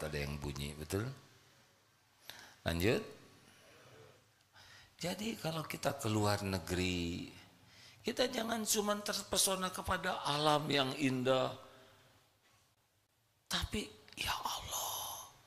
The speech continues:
Engkau beri saya hidayah." Ada seorang, kalau tidak salah ini di tengah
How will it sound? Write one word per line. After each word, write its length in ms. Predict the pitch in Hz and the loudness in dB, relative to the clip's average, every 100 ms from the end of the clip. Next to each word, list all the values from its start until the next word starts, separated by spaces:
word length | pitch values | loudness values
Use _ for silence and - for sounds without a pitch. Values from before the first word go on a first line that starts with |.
| - | -4
Engkau 240 | - 208 | 0 2
beri 320 | 170 - - | 0 -2 4
saya 320 | - - - - | 6 4 2 -2
hidayah." 720 | - - - - - - - - - - - _ _ _ _ _ - - - - - - - - | -4 -4 -4 -4 -4 -6 -8 -10 -16 -20 -20 _ _ _ _ _ -12 -12 -14 -20 -20 -20 -12 -4
Ada 240 | 139 147 | -2 2
seorang, 560 | 131 117 107 95 95 98 120 - - - - _ _ _ _ | 4 6 6 4 0 -2 -6 -14 -20 -20 -20 _ _ _ _
kalau 240 | - 110 110 - | -6 -4 -4 -6
tidak 240 | - 98 101 | 0 2 2
salah 320 | 95 101 98 | 0 2 0
ini 240 | 95 101 90 | 0 -2 -2
di 320 | 92 92 98 - - - - - | -2 -2 -4 -10 -20 -20 -14 -6
tengah 320 | 101 101 95 | -2 0 -2